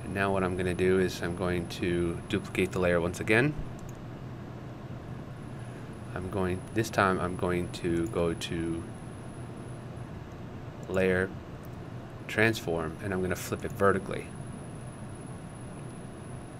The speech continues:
And then I'm going to choose that top layer, use the selection tool maybe on the bottom part here,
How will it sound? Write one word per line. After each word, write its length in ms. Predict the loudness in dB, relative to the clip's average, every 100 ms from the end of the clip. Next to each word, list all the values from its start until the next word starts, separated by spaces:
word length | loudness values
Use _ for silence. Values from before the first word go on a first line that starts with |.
| -12 -10 -10 -10 -10 -10 -10 -10 -10 -10 -10 -10 -10 -10 -10 -10 -10 -8 -6 -6 -8 -4 -4 -4 -8 0
And 500 | 2 4 2 0 -2 -6 -6 2
then 180 | 6 8
I'm 140 | 6
going 300 | 6 4 4
to 120 | 0 -4
choose 340 | 2 2 6
that 180 | 6 8
top 280 | 4 4 2
layer, 320 | 4 4 0 -6 -10 -10 -10 -10 -10 -10 -10 -10 -10 -10 -10 0
use 240 | 2 2
the 60 | 0
selection 420 | 6 6 6 -4
tool 480 | -2 4 4 4 2
maybe 380 | 0 2 4 4
on 140 | 2 0
the 40 |
bottom 440 | 4 6 6 4
part 300 | 2 4 4
here, 280 | 4 -2 -2